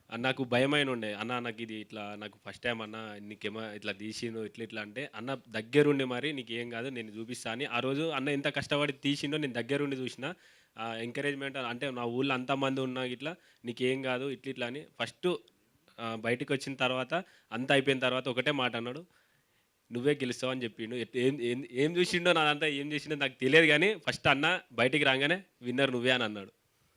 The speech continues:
నాకు మస్తు సంతోషం అనిపించింది. ఎందుకంటే ఇప్పుడు అన్న ఎన్ని రాత్రులు నిద్రపోకుండా ఈ సి-, ఈ దాని, దీనికోసం ఎంత కష్టపడ్డాడో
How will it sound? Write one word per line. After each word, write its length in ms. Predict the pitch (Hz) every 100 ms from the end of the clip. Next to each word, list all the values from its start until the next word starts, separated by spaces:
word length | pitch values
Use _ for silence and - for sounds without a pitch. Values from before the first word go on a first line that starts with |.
| _ -
నాకు 220 | 110 -
మస్తు 180 | 135 185
సంతోషం 440 | 175 160 170 175
అనిపించింది. 580 | 170 156 156 156 147 214 - _ _
ఎందుకంటే 420 | 123 151 160 160 170
ఇప్పుడు 320 | 165 170 165 _ _ _
అన్న 160 | 123 156
ఎన్ని 300 | 165 165 170
రాత్రులు 460 | 151 151 160 160 156
నిద్రపోకుండా 960 | 143 143 147 147 147 147 147 139 123 - _ _ _ 123
ఈ 100 | 120
సి-, 220 | 120 113
ఈ 140 | 120 117
దాని, 200 | 120 117
దీనికోసం 560 | 117 127 127 131 147
ఎంత 140 | 131 131
కష్టపడ్డాడో 720 | 127 120 131 127 127 131 180